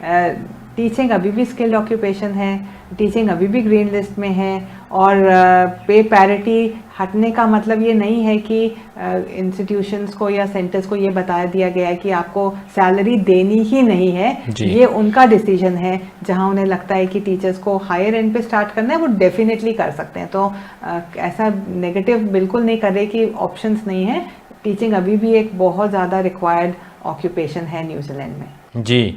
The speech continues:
Speaker 2: ਸੋ ਪਹਿਲਾਂ ਹੀ ਬਹੁਤ ਸਾਰੇ ਟੀਚਰ ਸਾਡੇ ਆਸਟ੍ਰੇਲੀਆ ਵਾਲੇ ਪਾਸੇ ਨੂੰ ਰੁੱਖ ਜਿਹੜਾ ਉਹ ਕਰੀ ਬੈਠੇ ਆ ਤੇ ਬਹੁਤ ਸਾਰੇ ਚਲੇ ਗਏ। ਤੇ ਇਹ ਨਾ ਹੋਵੇ ਕਿ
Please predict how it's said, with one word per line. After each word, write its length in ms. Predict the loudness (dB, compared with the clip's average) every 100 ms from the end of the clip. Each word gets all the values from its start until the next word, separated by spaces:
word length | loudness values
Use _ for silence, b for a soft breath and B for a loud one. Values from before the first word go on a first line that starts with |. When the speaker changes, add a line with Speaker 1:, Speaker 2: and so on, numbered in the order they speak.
| -8
Speaker 2:
ਸੋ 420 | 0 4 6 6 6
ਪਹਿਲਾਂ 180 | 6 8
ਹੀ 80 | 6
ਬਹੁਤ 240 | 6 4
ਸਾਰੇ 220 | 6 4 4
ਟੀਚਰ 320 | 2 0 0
ਸਾਡੇ 280 | 0 2 2
ਆਸਟ੍ਰੇਲੀਆ 420 | 2 -2 2 2
ਵਾਲੇ 120 | 2
ਪਾਸੇ 300 | 0 -2 -4
ਨੂੰ 140 | -4
ਰੁੱਖ 200 | -4 -4
ਜਿਹੜਾ 260 | -2 -2 -2
ਉਹ 80 | -2
ਕਰੀ 220 | -2 -4
ਬੈਠੇ 380 | -2 0 6 6
ਆ 80 | 6
ਤੇ 120 | 4
ਬਹੁਤ 260 | 2 2 0
ਸਾਰੇ 200 | -2 -4
ਚਲੇ 340 | -2 0 2
ਗਏ। 180 | 2 0 -2 B B B
ਤੇ 100 | 4 8
ਇਹ 60 | 8
ਨਾ 120 | 8
ਹੋਵੇ 200 | 8 8
ਕਿ 80 | 8